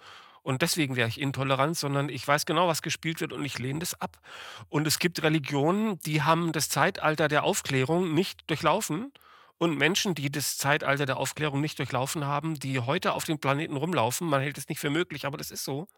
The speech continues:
Und da muss man schon auch scharf widersprechen. Gerade heute, wo auf TikTok und YouTube so viele wirre islamische Laienprediger unterwegs sind, die wirklich furchtbare Dinge unters Volk bringen,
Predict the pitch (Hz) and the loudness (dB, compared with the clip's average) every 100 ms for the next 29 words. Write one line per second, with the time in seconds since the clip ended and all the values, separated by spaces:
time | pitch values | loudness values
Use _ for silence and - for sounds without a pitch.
0 | _ - 151 151 151 - - - - - | _ 2 4 4 2 0 -4 -4 -8 -18
1 | _ 143 147 160 202 208 170 170 160 - | _ 2 4 2 0 0 -2 -2 -2 -2
2 | 123 131 170 - - _ _ _ _ 131 | 2 2 2 -2 -4 _ _ _ _ -4
3 | 143 151 110 98 127 110 _ - - - | -2 -2 -4 -6 -8 -12 _ -20 -18 -18
4 | - - - 139 190 240 240 143 165 202 | -16 -16 -2 4 4 4 0 0 2 2
5 | - 196 156 - 139 - 254 - 214 170 | 2 0 2 0 0 2 0 2 0 0
6 | - - 147 135 160 190 - 185 139 - | -4 -4 -4 -2 -2 -2 0 0 2 2
7 | 190 - 190 190 127 165 196 233 220 _ | 2 2 2 2 2 2 2 0 0 _
8 | 135 139 131 185 185 180 170 165 - - | -2 2 2 2 0 2 2 0 -4 -20
9 | - 120 123 180 185 - 147 147 135 123 | -8 2 4 4 2 0 0 0 -2 -2
10 | 135 123 120 131 - 147 123 127 123 160 | -2 0 0 -2 -2 0 0 0 -2 -2
11 | 190 - - - 269 330 - - 175 214 | -4 -4 -2 0 -2 -4 -10 0 0 0
12 | 208 - 175 175 139 135 - 123 113 - | -4 -2 -2 0 -2 -4 -2 -4 -4 -2
13 | 123 107 107 | -2 -2 -6